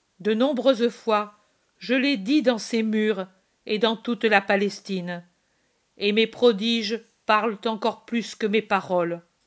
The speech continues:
Maintenant, je ne le dirai plus par mes paroles.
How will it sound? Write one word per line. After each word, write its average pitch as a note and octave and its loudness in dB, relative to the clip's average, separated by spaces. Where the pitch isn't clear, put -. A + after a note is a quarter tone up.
Maintenant, A#3+ 0
je F#3 -4
ne B3 2
le B3 2
dirai B3 2
plus A#3+ -2
par G3 -2
mes G3+ 0
paroles. F3+ -2